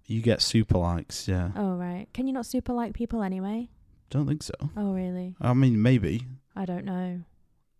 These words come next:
Speaker 1: I think,
Speaker 2: But
Speaker 1: I
Speaker 2: surely
Speaker 1: don't think
Speaker 2: you'd
Speaker 1: you
Speaker 2: run
Speaker 1: can.
Speaker 2: out of people. Like, even if you bought the unlimited amount of swipes,
Speaker 1: Yeah,
Speaker 2: you'd
Speaker 1: but then,
Speaker 2: eventually
Speaker 1: oh,
Speaker 2: run out of people.
Speaker 1: you can also move,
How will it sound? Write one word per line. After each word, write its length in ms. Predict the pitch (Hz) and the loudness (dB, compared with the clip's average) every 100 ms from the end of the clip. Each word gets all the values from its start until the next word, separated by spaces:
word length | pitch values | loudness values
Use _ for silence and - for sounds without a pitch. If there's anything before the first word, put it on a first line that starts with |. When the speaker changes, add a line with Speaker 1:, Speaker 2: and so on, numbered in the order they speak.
| _ | _
Speaker 1:
I 60 | 147 | -2
think, 200 | 202 - | -2 -2
Speaker 2:
But 240 | - - 311 | -2 0 0
Speaker 1:
I 20 | |
Speaker 2:
surely 240 | - 123 | 4 6
Speaker 1:
don't 120 | 151 | 8
think 120 | 98 95 | 6 4
Speaker 2:
you'd 60 | |
Speaker 1:
you 80 | 110 | 4
Speaker 2:
run 100 | 104 | 4
Speaker 1:
can. 80 | 92 | 4
Speaker 2:
out 140 | - | 2
of 100 | 233 - | 0 -2
people. 340 | 254 - 180 | -4 -4 -6
Like, 240 | 190 180 - | -6 -8 -4
even 280 | 226 226 226 | -2 0 0
if 160 | - | -2
you 60 | 208 | -2
bought 220 | 202 185 | -2 0
the 100 | 196 | 0
unlimited 500 | 196 190 190 190 190 | 2 2 2 0 -2
amount 260 | 190 190 190 | -2 -2 -6
of 80 | 190 | -10
swipes, 600 | - 190 180 185 - - | -8 -4 -4 -4 -8 -2
Speaker 1:
Yeah, 60 | |
Speaker 2:
you'd 60 | 202 | 0
Speaker 1:
but 120 | - | 0
then, 220 | - 101 | -4 -4
Speaker 2:
eventually 500 | - - 104 151 160 | -2 2 4 6 6
Speaker 1:
oh, 40 | 143 | 4
Speaker 2:
run 140 | - | 2
out 140 | 175 175 | -2 -6
of 80 | - | -4
people. 280 | 190 - 101 | -6 -2 0
Speaker 1:
you 60 | |
can 100 | 117 | 4
also 180 | 113 107 | 4 4
move, 800 | 92 92 101 110 101 - - - | 4 6 6 6 4 0 -8 -14